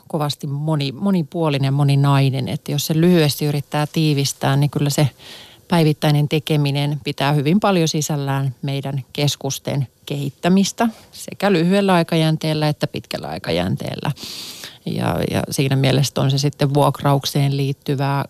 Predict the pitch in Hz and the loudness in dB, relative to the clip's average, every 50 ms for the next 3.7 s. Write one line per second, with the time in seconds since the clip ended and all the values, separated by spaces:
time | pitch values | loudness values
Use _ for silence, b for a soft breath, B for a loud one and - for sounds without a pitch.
0 | _ - - 143 139 131 - 143 139 139 139 139 135 - - 143 - - 143 139 | _ -2 0 2 2 2 2 2 2 2 2 0 0 -2 -4 -4 -4 -4 -4 -2
1 | - 143 139 139 139 139 131 - - - - 139 123 B B B B B B B | -2 -2 -2 -2 -2 -2 -4 -4 -4 -2 -2 -2 -2 B B B B B B B
2 | B - 147 139 - - 139 143 135 135 139 139 - - 143 131 - - - 135 | B -4 -4 -2 0 2 2 4 4 4 2 0 0 -4 -4 -6 -6 -4 -2 -2
3 | 127 139 139 - _ - 139 139 131 135 139 - - 143 | -2 -2 -4 -4 _ -4 -2 0 0 0 -2 0 0 -2